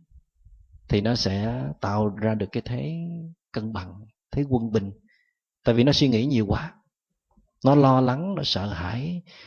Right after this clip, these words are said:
nó dự phòng nhiều thứ quá, cho nên nó mất cân bằng. Thì ít nhất là khi tâm dừng suy nghĩ lại thì nó tạo ra được cái thế cân bằng.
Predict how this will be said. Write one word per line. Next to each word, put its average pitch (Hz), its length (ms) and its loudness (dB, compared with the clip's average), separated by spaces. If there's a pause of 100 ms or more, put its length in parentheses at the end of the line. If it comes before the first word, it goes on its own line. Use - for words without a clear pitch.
nó 143 80 0
dự 107 220 2
phòng 98 320 -4
nhiều 95 220 0
thứ 147 240 0
quá, 151 280 -2
cho 113 80 -2
nên 113 180 -2
nó 131 100 -4
mất 156 220 -2 (260)
cân 101 200 -8
bằng. 90 280 -10 (760)
Thì 110 120 0
ít 143 160 0
nhất 175 220 2
là 107 120 2
khi 127 240 0
tâm 120 560 2
dừng 101 240 0
suy 113 160 0
nghĩ 110 260 -2
lại 104 400 -6 (640)
thì 104 80 -4
nó 113 120 -2
tạo 104 300 -6
ra 104 140 -4
được 92 220 -6
cái 110 160 -6
thế 143 460 -8
cân 98 240 -8
bằng. 101 160 -12